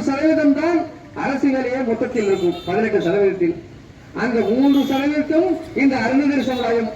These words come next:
புல்லப் பண்ணிட்டு, அப்புறம் என்ன பண்றாங்க? அந்த ப-, வீதி இருக்கிற பதினஞ்சு சதவீதம் வேணாம். பிற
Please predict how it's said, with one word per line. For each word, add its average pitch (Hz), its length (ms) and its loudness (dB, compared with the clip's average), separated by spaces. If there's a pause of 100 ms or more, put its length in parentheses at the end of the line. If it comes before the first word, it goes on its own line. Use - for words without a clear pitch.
(160)
புல்லப் 262 340 -4
பண்ணிட்டு, 190 360 0 (840)
அப்புறம் 269 260 -2
என்ன 294 120 0
பண்றாங்க? 269 300 0 (480)
அந்த 226 120 0 (120)
ப-, 208 180 2
வீதி 311 260 2
இருக்கிற 240 220 -2 (140)
பதினஞ்சு 254 400 0
சதவீதம் 233 420 -2
வேணாம். 214 240 -2 (160)
பிற 262 100 -2